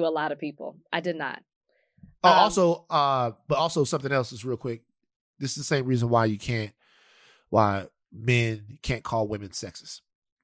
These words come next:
Speaker 2: Some women probably are, but it just doesn't make any sense to call them that.
Speaker 1: Mm, mm-hmm, mm-hmm.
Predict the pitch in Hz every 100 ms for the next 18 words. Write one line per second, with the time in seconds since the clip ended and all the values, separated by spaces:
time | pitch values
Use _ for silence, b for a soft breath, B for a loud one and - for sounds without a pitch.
0 | _ _ _ _ _ _ _ _ _ _
1 | _ _ _ - - 139 143 123 139 123
2 | 120 117 135 135 156 _ 117 110 104 101
3 | 113 104 101 98 95 - 95 - 107 107
4 | 98 92 - - 302 - _ 233 269 320
5 | 349 - 226